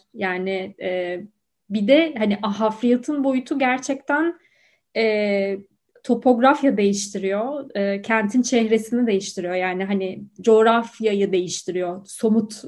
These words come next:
e, en böyle hani noktasal anlamda. İşte o Yeni Kapı mesela, e, meydanı olarak bilinen şey. Yani tarihi Yarımada'nın hani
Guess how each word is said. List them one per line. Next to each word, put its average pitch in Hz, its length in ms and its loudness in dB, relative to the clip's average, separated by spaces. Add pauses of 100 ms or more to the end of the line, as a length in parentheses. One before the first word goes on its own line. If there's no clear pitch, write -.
e, 214 60 0
en 208 540 2
böyle 196 500 4
hani 196 320 0
noktasal 214 540 0
anlamda. 202 640 -2 (380)
İşte - 140 -4
o 214 100 6
Yeni 233 260 8
Kapı 226 420 0
mesela, 185 720 -2
e, 190 60 -4 (1200)
meydanı 214 440 2
olarak 190 360 0
bilinen 190 320 0
şey. 320 200 0
Yani 233 160 2
tarihi 226 440 4
Yarımada'nın 240 680 4
hani 233 320 0